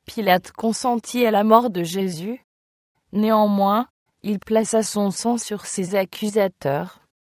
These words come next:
La foule y répondit par ce cri, « Que son sang retombe sur nous et sur nos enfants. »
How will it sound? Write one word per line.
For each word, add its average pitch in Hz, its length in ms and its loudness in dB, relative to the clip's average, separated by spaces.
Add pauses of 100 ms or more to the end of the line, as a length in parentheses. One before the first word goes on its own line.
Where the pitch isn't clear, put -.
(480)
La 202 160 2
foule 202 420 -4
y 202 80 -2
répondit 190 520 0
par 240 200 0
ce - 160 -6
cri, « 202 500 -10 (680)
Que 247 160 -2
son 196 240 -2
sang 233 300 -2
retombe 226 540 -2
sur 208 200 -2
nous 240 320 2 (380)
et 190 80 -4
sur 208 220 -2
nos 214 320 0
enfants. » 180 540 -4